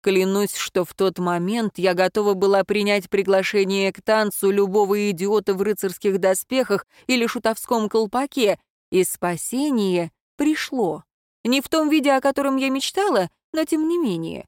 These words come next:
Прямо передо мной возник невысокий человек в сутане, подпоясанный простой веревкой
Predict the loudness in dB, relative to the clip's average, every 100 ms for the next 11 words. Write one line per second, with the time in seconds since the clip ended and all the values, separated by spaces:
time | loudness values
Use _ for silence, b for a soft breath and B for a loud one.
0 | _ _ _ _ 0 2 0 0 0 0
1 | 0 0 -2 0 0 0 0 -2 -2 -2
2 | 0 -2 -2 -4 -4 -2 0 -2 -4 -4
3 | -2 -2 -2 -2 -2 -2 -4 0 0 0
4 | -2 -2 -2 -2 -2 -2 -4 -2 -2 0
5 | -2 -4 -6 -2 -2